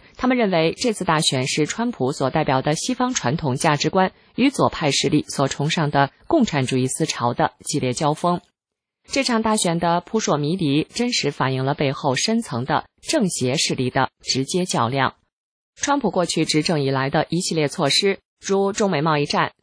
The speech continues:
推动废除奥巴马医改、减税法案、反对堕胎、施压朝鲜、移民禁令等等，本质上都是对共产主义和其所代表的意识形态的否定。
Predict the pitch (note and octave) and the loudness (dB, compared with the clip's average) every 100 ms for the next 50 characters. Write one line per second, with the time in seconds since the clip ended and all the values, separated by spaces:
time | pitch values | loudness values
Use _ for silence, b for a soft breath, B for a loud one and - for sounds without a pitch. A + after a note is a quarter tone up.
0 | _ - D#4+ C4 C#3+ - C#3+ - D3 - | _ -2 0 2 0 0 -2 0 0 0
1 | D#3+ E3+ D3 C3+ F#3 F#3+ C3 C3 B - | 0 0 0 -2 -2 0 0 0 B -6
2 | F3 D#3 - F#3+ C3+ C3+ F#3+ - _ - | -2 0 0 0 2 2 0 -2 _ -2
3 | E3 D#3 G3+ D#3+ D3+ - G#3+ G#3+ - - | 0 2 0 0 -2 0 -2 -2 -6 -4
4 | B3+ C4 C4+ - C3+ G#3+ C#3+ B2+ - F#3+ | 0 0 0 0 -2 0 0 0 0 0
5 | F3+ F#3 A3+ B3 G3+ C3 C#3 E3+ C3 b | 2 0 0 0 0 0 0 0 0 b
6 | b b _ G#3 A3 A3+ F#3 D3 E3 F3+ | b b _ 0 2 0 0 0 0 -2
7 | D#3 C#3+ C3 C#3+ D3 C#3+ C#3+ C3 C#3+ - | -2 0 0 -2 -2 -4 -2 0 0 -2
8 | - C#3+ - C#3+ C#3+ C3 B2 D3+ C3+ B2 | -4 -4 -2 -2 0 0 2 2 2 2
9 | C#3+ - F3 D3+ C#3 - C3 F3 E3+ C3 | 2 2 0 0 0 -2 -4 -2 -2 -2
10 | C3 C3+ B2 E3+ | 2 0 2 0